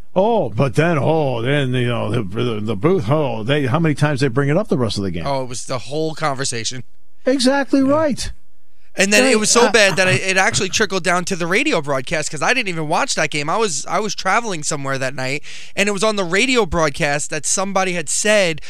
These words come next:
Speaker 2: "Oh, the television broadcast said that, you know, Sam Darnold is seeing ghosts out there," and it became a whole big thing. Yeah, it even
Speaker 1: Right.
Speaker 2: trickled down to the radio broadcast.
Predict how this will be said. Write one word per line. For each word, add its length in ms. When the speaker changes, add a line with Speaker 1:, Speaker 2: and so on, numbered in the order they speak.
Speaker 2:
"Oh, 240
the 140
television 500
broadcast 520
said 240
that, 260
you 120
know, 80
Sam 300
Darnold 360
is 140
seeing 440
ghosts 320
out 160
there," 140
and 80
it 80
became 340
a 40
whole 340
big 220
thing. 280
Yeah, 200
it 120
even 300
Speaker 1:
Right. 100
Speaker 2:
trickled 300
down 180
to 80
the 100
radio 300
broadcast. 640